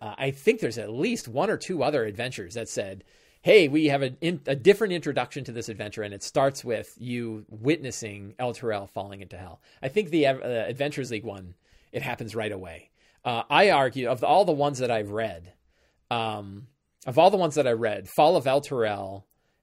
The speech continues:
uh, seemed to have the best way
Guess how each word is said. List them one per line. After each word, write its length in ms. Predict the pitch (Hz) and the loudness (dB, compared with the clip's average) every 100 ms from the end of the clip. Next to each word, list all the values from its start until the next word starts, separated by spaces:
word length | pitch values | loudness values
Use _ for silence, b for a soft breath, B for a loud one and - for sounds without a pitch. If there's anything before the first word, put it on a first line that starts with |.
| _ | _
uh, 200 | 120 110 | -6 -4
seemed 500 | - - 170 180 143 | -4 -2 0 0 -2
to 120 | 139 139 | -2 -2
have 260 | 135 113 | -2 -4
the 120 | 113 | -6
best 500 | 101 104 131 139 - | -8 -2 0 0 -4
way 500 | 110 117 110 92 87 | -8 -6 -6 -10 -16